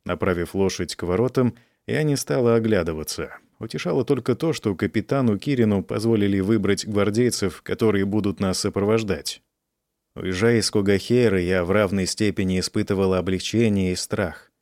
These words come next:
Нам пришлось пока оставить в городе Сичи, но за воротами ждала свобода. Там хлестал по лицу ветер,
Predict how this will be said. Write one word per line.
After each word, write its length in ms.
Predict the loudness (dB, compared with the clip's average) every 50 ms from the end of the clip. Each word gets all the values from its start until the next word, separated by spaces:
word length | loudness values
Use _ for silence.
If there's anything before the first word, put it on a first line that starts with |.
| _ _ _ _ _ _ _ _ -10
Нам 160 | -8 -8 -6
пришлось 400 | -4 -6 -4 -2 0 0 0 0
пока 340 | -2 -4 -4 -4 -2 -4 -2
оставить 460 | -4 -4 -4 -2 0 2 2 2 0
в 80 | 0 0
городе 400 | 2 4 4 4 4 2 0 -2
Сичи, 480 | -2 -4 -4 -4 -4 -4 -2 0 0
но 280 | 0 -2 -2 -4 -6 -6
за 180 | -4 -2 0
воротами 680 | 2 2 2 2 2 2 0 -2 -2 -2 -4 -4 -8 -12 _ _ _
ждала 360 | -8 -2 0 0 2 2 0
свобода. 760 | 0 -2 -2 -4 -2 -2 0 0 0 -2 -4 -6 -10 -12 -16 _ _ _ _ _ _ _ _ _
Там 200 | -8 -6 -6 -6
хлестал 520 | -4 -2 -2 -2 -2 -2 -2 -2 -2 -2 -2
по 120 | 0 -2
лицу 340 | -2 -2 -2 -2 -2 0 0
ветер, 580 | 2 2 2 2 2 2 0 -2 -6 -10 -10